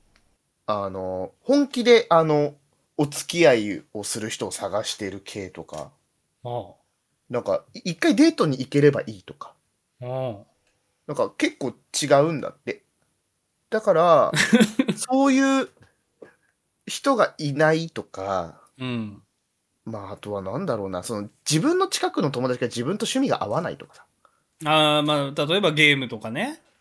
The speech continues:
Speaker 1: そうそうそう。だから趣味の合う友達が欲しいとか、なんかそういうので分かれてるらしいんだよね、結構。
Speaker 2: うーん。
Speaker 1: だから、うまく使える人は、うまくやってるんだな。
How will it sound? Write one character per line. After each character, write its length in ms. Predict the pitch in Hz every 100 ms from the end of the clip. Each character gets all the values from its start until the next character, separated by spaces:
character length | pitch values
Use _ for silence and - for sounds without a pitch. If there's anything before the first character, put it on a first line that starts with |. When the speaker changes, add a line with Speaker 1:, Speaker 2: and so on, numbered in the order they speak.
| _ _
Speaker 1:
そ 140 | 120
う 40 | 104
そ 160 | 104
う 40 | 95
そ 140 | 104
う。 40 |
だ 100 | 95
か 60 | 110
ら 40 | -
趣 140 | 269
味 160 | 302 277
の 200 | - 214
合 100 | 220
う 120 | 160
友 240 | 143 156
達 260 | 160 160 165
が 140 | -
欲 140 | - 139
し 180 | 190 135
い 60 |
と 80 | 87
か、 240 | - 101
な 120 | 113 139
ん 20 |
か 80 | 151
そ 180 | 277
う 40 | 320
い 20 |
う 40 |
の 80 | 320
で 100 | 160
分 200 | 123 143
か 80 | 311
れ 100 | 330
て 140 | 330
る 100 | 320
ら 120 | 294 285
し 140 | -
い 40 |
ん 60 | 127
だ 80 | -
よ 60 |
ね、 100 | 85
結 220 | - - -
構。 100 | - _ -
Speaker 2:
う 40 |
ー 20 |
ん。 920 | 147 185 190 196 196 196 190 190 190 190
Speaker 1:
だ 20 |
か 40 | _ - _ _ 214
ら、 320 | 202 147 - -
う 100 | 320
ま 240 | 381 392 - - -
く 120 | 220
使 460 | - - - 247 262
え 80 |
る 140 | 269 269
人 260 | - 285
は、 400 | 262 269 254 - - _ _ _
う 80 | 139
ま 160 | 156 139
く 380 | 139 107 98 - _ _ _ _ _ _ -
や 100 | 98
っ 20 |
て 220 | _ 123
る 100 | 143
ん 80 | 135
だ 100 | 113
な。 320 | 123 131